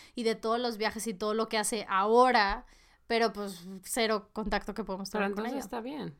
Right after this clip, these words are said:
Speaker 1: N-, ah, we think she's fine, o sea,
Speaker 2: O
Speaker 1: se
Speaker 2: sea, she
Speaker 1: recuperó.
Speaker 2: didn't die.
Speaker 1: No, no, no, no, no, se recuperó y después ya, o sea,
Speaker 2: Ah,
Speaker 1: desapareció, no
Speaker 2: después encontraron
Speaker 1: supimos.
Speaker 2: el video.
Speaker 1: Y después sale este video
Speaker 2: Ok,
Speaker 1: de
Speaker 2: ok.
Speaker 1: ella
Speaker 2: Yo pensé que
Speaker 1: diciendo,
Speaker 2: me ibas a decir
Speaker 1: "Vengan a
Speaker 2: cómo
Speaker 1: nuestro
Speaker 2: contrajo
Speaker 1: evento".
Speaker 2: la
Speaker 1: No, no, no,
Speaker 2: enfermedad.
Speaker 1: no sabemos,
Speaker 2: Ok.
Speaker 1: no sabemos.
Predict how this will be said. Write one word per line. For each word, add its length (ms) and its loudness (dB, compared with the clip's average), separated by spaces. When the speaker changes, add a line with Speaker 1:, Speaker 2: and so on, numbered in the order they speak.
Speaker 1:
N-, 260 0
ah, 200 4
we 200 2
think 300 0
she's 260 4
fine, 400 2
o 60 4
sea, 180 2
Speaker 2:
O 40 -6
Speaker 1:
se 100 0
Speaker 2:
sea, 80 6
she 200 4
Speaker 1:
recuperó. 380 8
Speaker 2:
didn't 100 4
die. 440 8
Speaker 1:
No, 160 6
no, 60 12
no, 0 -
no, 580 8
no, 60 4
se 160 2
recuperó 640 4
y 120 4
después 720 0
ya, 240 2
o 80 -2
sea, 120 6
Speaker 2:
Ah, 20 8
Speaker 1:
desapareció, 480 6
no 60 8
Speaker 2:
después 180 8
encontraron 280 8
Speaker 1:
supimos. 140 4
Speaker 2:
el 80 4
video. 240 4
Speaker 1:
Y 140 6
después 540 8
sale 240 8
este 240 0
video 320 2
Speaker 2:
Ok, 60 6
Speaker 1:
de 40 2
Speaker 2:
ok. 60 4
Speaker 1:
ella 240 6
Speaker 2:
Yo 80 4
pensé 140 4
que 60 6
Speaker 1:
diciendo, 100 6
Speaker 2:
me 60 10
ibas 120 8
a 40 10
decir 220 8
Speaker 1:
"Vengan 140 6
a 40 6
Speaker 2:
cómo 100 8
Speaker 1:
nuestro 200 4
Speaker 2:
contrajo 420 8
Speaker 1:
evento". 80 6
Speaker 2:
la 540 4
Speaker 1:
No, 80 4
no, 180 12
no, 100 8
Speaker 2:
enfermedad. 200 8
Speaker 1:
no 120 2
sabemos, 340 2
Speaker 2:
Ok. 60 -4
Speaker 1:
no 80 -4
sabemos. 400 -4